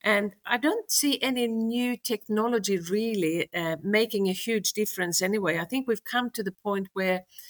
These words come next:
success rates are as good as, as they're going to be because it, we're dealing with biology. And biology is never gonna be, you know, forever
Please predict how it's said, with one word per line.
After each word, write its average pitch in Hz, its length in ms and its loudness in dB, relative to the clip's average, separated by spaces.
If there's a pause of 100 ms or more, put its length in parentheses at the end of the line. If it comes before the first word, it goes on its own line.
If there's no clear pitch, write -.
(120)
success - 520 2
rates 196 200 -2
are 208 180 0
as 180 140 -2
good 214 200 0
as, 185 300 0
as 180 160 -2
they're 175 140 -4
going 180 180 -6
to 156 60 -4
be 196 200 0
because 196 420 -4
it, - 260 -6
we're 226 160 -2 (180)
dealing 277 260 0
with 202 160 -2
biology. 180 720 2
And 190 120 -12
biology 214 420 2
is 196 140 0
never 196 200 0
gonna 190 220 -2
be, 175 340 0 (440)
you 196 120 0
know, 170 120 0
forever 185 760 0